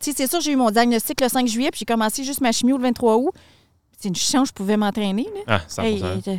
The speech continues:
Speaker 1: tableau, euh, tu
Speaker 2: Ouais.
Speaker 1: sais. Puis là, tu te dis, puis en plus, moi, j'ai un cancer agressif. Fait que, tu sais, oui, il y a des cancers du sein. Tu sais, moi, mon, mon oncologue, il m'avait dit, euh, quand il m'a appris que j'avais le cancer, «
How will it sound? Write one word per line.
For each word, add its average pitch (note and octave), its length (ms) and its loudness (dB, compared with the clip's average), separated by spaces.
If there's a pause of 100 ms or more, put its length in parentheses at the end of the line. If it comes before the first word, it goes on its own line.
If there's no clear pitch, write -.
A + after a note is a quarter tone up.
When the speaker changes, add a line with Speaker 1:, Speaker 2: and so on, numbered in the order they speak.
(540)
Speaker 1:
tableau, A#3 600 -2
euh, G#3 320 0
tu - 60 -6
Speaker 2:
Ouais. G3+ 100 6
Speaker 1:
sais. C#4+ 40 2 (340)
Puis D#4 100 -2
là, E4 60 4
tu - 80 -6 (100)
te A3+ 60 -2
dis, D4 80 -4
puis C4 160 4
en - 40 6
plus, - 180 2
moi, D4 100 4
j'ai B3 100 2
un A3+ 60 4
cancer A#3 300 0
agressif. A#3 600 0 (440)
Fait A3 100 -8
que, G#3 60 -8
tu - 60 -6
sais, D4 240 4
oui, D4 180 4
il C#4 40 4
y B3 40 8
a A#3 40 6
des G#3+ 100 4
cancers A#3 320 4
du G#3+ 60 -4
sein. C#4 380 4
Tu - 60 -6
sais, B3 300 4
moi, A#3 120 4
mon, B3 160 4
mon G#3+ 320 0
oncologue, B3 340 6
il C4 60 6
m'avait G#3 260 4
dit, B3 340 2
euh, G#3 160 4
quand A#3 100 2
il A3 100 4
m'a G#3+ 120 4
appris A3 340 -2
que G#3 220 0
j'avais G3 180 -4
le F#3+ 40 -2
cancer, « B3 460 4